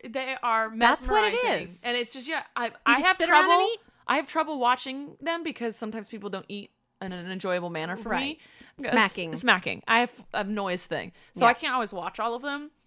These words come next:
Speaker 1: but I, watching Trish and Colleen film, I was like, "I
Speaker 2: Yes.
Speaker 1: need to do this."
Speaker 2: Yeah.
Speaker 1: 'Cause it, all you do is you sit, you eat, and you talk.
Speaker 2: I think it'd be fun if you ate really messy foods, then try to do it.
Speaker 1: <laughs>
Speaker 2: Like
Speaker 1: No,
Speaker 2: spaghetti,
Speaker 1: that's disgusting to me.
Speaker 2: corn on the cob.
Speaker 1: It's disgusting to me.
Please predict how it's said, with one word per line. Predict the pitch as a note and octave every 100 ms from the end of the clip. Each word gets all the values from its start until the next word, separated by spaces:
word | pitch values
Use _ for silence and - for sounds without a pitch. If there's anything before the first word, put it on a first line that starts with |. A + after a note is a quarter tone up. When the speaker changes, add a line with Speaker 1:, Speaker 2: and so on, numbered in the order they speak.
| _ _
Speaker 1:
but | B3+
I, | A3+ F#3 - _ _ _ _
watching | F3+ G3+ A#3 - C4+ B3 - -
Trish | - A3 A3 G#3+
and | F#3+
Colleen | F3+ E3+ F#3
film, | A3 A3 A#3+ -
I |
was | D#3+
like, | F3
"I | E3+ E3
Speaker 2:
Yes. |
Speaker 1:
need | D#3+ C#3+
to |
do | D#3 D#3
this." | F#2 F2 G#3+
Speaker 2:
Yeah. | G3 D#3+ - _ -
Speaker 1:
'Cause | D4+
it, | C#4 - -
all | E4+
you | F4+
do | F#4 G#4+
is | G#4+ D#4+
you | D4
sit, | - - C#4+ G4+ - _ _
you | B3 C#4
eat, | - D4+ E4+
and | C#4
you | C4
talk. | B3 - A3+
Speaker 2:
I | -
think | A#4+
it'd | E4
be | G3
fun | G3+
if | F#3 G3
you | F3
ate | D#3
really | E3 D#3
messy | D#3 F3 -
foods, | - - - - _ -
then | F3 A#3+
try | - E3 D3
to | E3
do | -
it. | - - _ G#3+ - -
Speaker 1:
<laughs> |
Speaker 2:
Like | E3+ F3
Speaker 1:
No, | G#3 B3 C#4
Speaker 2:
spaghetti, | F3 E3
Speaker 1:
that's | A#3 A#3+ D#3
disgusting | C4+ - C4 C#4 - G#3+ F3
to | -
me. | E3+ -
Speaker 2:
corn | - G3+
on | E3+
the |
cob. | D#3+ F3+ D#3+ D#3 D#3 D#3 D#3 D#3
Speaker 1:
It's | F#3+
disgusting | - - A3+ - - D#3 E3
to | F3+
me. | D#3+